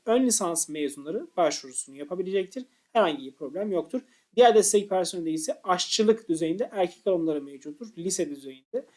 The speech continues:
Destek personeli temizlik, bulaşık düzeyinde veya spor uzmanı lisans düzeyinde en az lisans düzeyinde eğitim veren besyo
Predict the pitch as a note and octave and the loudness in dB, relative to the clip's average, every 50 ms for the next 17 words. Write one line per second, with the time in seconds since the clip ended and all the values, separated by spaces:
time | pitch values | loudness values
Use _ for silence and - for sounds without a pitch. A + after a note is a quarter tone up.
0 | _ _ _ _ - F3 E3+ - - A#3+ A3+ A3+ A#3 A3+ A3 G#3+ A3+ A3 A3 A3 | _ _ _ _ 2 2 4 4 4 2 4 4 4 4 4 4 2 -2 -4 -2
1 | - G#3+ G#3+ G#3+ G#3 G#3 A3 G#3+ - G3+ G3+ G3 G3 A#3 G#3 G#3 F#3+ E3 D#3 D3+ | 0 2 2 2 2 0 -2 -2 2 2 4 4 2 -2 -4 -4 -4 -4 -4 -4
2 | C#3 C3+ C3 C3+ E3 G3 - _ _ _ _ _ F3+ F#3+ G3+ G3+ G3+ - _ - | -6 -8 -10 -12 -12 -12 -12 _ _ _ _ _ 6 6 6 4 2 -4 _ -4
3 | - - - F3 - B3 B3 B3 B3 A3 A3 A#3 A#3 A#3 A#3+ B3 B3+ - F3+ F#3 | -4 -2 -2 2 6 6 6 6 6 2 0 0 2 4 2 2 0 -2 0 0
4 | F#3+ - - A3+ A#3 A#3+ A3+ A#3 A3 A3 A3 A3 A3 A3 A#3+ B3 A#3+ - _ _ | 2 2 2 2 2 0 0 0 4 6 6 6 6 4 2 2 2 -2 _ _
5 | _ _ C4 B3+ B3+ B3+ A#3+ G#3 G3 G3 G#3 - - A#3+ A#3 A3+ A3+ - G#3+ G#3 | _ _ 2 4 4 4 4 2 0 0 0 0 2 0 0 -2 0 2 2 2
6 | G3 F#3+ G3 G3 G3 F3+ - G3 A3+ C4+ C#4+ A#3 F#3 G3 A3 G#3+ G#3+ - - F#3 | 4 4 4 2 2 0 2 2 2 2 0 0 4 6 6 6 6 4 2 2
7 | D3 | 2